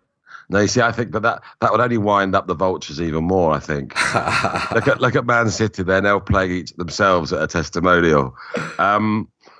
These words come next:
Speaker 1: but no, I mean, I, I, I think for, um, publicity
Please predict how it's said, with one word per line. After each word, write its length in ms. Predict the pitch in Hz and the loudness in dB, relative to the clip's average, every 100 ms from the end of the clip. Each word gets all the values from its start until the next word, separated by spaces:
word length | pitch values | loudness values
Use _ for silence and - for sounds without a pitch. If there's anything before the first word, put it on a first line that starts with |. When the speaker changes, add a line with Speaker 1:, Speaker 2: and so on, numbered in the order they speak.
| - _ _ _ _ _ _ _ | -20 _ _ _ _ _ _ _
Speaker 1:
but 140 | 139 139 | -4 0
no, 220 | 135 120 | 2 2
I 100 | 127 | 2
mean, 140 | 127 | 2
I, 100 | 123 | 0
I, 500 | 123 - 90 - - - _ _ _ _ _ _ _ _ _ | -2 -6 -8 -10 -12 -14 _ _ _ _ _ _ _ _ _
I 160 | - 107 | 0 0
think 360 | 104 123 95 - _ _ _ _ _ | 2 -2 -4 -8 _ _ _ _ _
for, 720 | - 101 95 92 90 90 - | -8 -2 2 2 2 0 0
um, 600 | 90 87 85 82 80 - _ _ _ _ _ _ _ _ _ _ _ _ - _ | 2 4 2 0 -4 -8 _ _ _ _ _ _ _ _ _ _ _ _ -20 _
publicity 880 | 95 71 95 - 80 90 85 85 67 | -4 -2 -2 -4 -2 0 2 0 -4